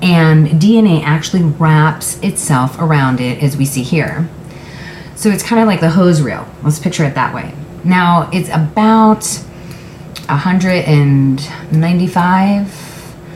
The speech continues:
base pairs long, what we have, wrapped around here.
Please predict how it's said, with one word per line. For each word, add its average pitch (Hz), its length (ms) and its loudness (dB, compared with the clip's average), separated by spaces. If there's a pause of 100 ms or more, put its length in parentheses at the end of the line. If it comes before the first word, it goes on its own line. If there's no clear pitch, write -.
(280)
base 208 180 0
pairs 247 460 0 (380)
long, 208 320 2 (220)
what 139 180 0
we 156 120 4
have, 156 400 0 (1400)
wrapped 160 240 -2
around 143 260 2
here. - 300 -4